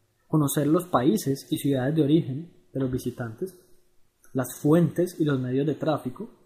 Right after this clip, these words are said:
es decir, podemos saber si nos visitan desde un enlace de un sitio amigo, el tiempo de duración en el sitio,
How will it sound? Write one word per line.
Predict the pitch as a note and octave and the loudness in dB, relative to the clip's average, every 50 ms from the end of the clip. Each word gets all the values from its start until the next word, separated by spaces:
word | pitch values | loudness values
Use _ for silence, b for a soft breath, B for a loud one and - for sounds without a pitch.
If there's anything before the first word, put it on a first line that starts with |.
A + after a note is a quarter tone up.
| _ _ _ _ _ | _ _ _ _ _
es | - B2 C3 | -8 -4 -4
decir, | C3+ - - D3 D3 D3 D3+ - - _ _ _ - | -4 -2 0 0 0 -2 -4 -6 -16 _ _ _ -2
podemos | C#3 B2 A#2+ C#3 D#3+ - | 0 0 0 0 -2 -2
saber | - B2+ A#2 A#2 A#2+ B2 C3+ | -2 -2 -2 -2 -2 -4 -4
si | - - D#3 | -2 0 0
nos | D3+ C#3+ C3 | 2 2 0
visitan | B2+ A#2 - - C#3 D#3 - F3+ F#3 F#3 | -2 -2 -2 -2 -2 -2 -2 -2 -2 0
desde | E3+ C#3 B2 C3 B2 | 0 0 0 0 -2
un | B2 B2 | -2 0
enlace | B2+ C3+ C#3+ D3 C#3+ D3+ E3+ F3 F3 E3 | 0 0 0 0 0 0 -2 -2 -2 -2
de | D3 C3+ | -2 -2
un | B2 B2 A#2 | -2 -2 -4
sitio | C3 B2+ B2+ C#3 C3 | -4 -4 -2 -2 -2
amigo, | C#3 C#3+ C#3 C3 D#3 F#3+ - _ _ _ _ _ _ _ _ _ _ _ _ _ _ _ _ - | 0 0 -2 -4 -4 -8 -12 _ _ _ _ _ _ _ _ _ _ _ _ _ _ _ _ -2
el | C#3 C3 C3 - - | -2 -2 -2 -4 -4
tiempo | - E3+ G3 A3+ A#3 - - G3 | 0 0 2 2 0 0 2 2
de | D#3+ D3 | 2 4
duración | C#3 C3 C3 A#2+ - C3+ B2 | 2 0 -2 -4 -4 -4 -4
en | C3 D3 | -2 -2
el | D3 B2+ - | -4 -4 -4
sitio, | - D3+ C#3 - - C#3 E3+ | -4 -4 -4 -4 -6 -8 -10